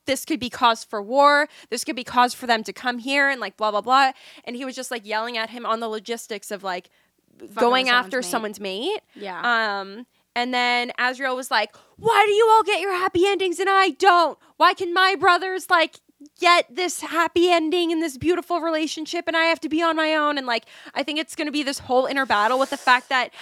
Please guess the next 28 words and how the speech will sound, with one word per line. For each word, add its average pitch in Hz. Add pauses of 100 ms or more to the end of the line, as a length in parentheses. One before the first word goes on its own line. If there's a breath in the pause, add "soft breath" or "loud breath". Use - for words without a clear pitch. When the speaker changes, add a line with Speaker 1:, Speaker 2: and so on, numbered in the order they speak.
(140 loud breath)
Speaker 1:
he 285
had 269
to 302
be 269
alone 247
his 254
whole 247
life, 220 (220 loud breath)
and 247
now 254
he 254
feels 262
like, 247
and 247
he 269
feels 254
like 262
Rhysand 220
isn't 214 (180 soft breath)
supporting 302
him 311
as 262
his 226
brother. 294 (880 soft breath)
It's, 320 (360)
uh, 302
this 311
whole 339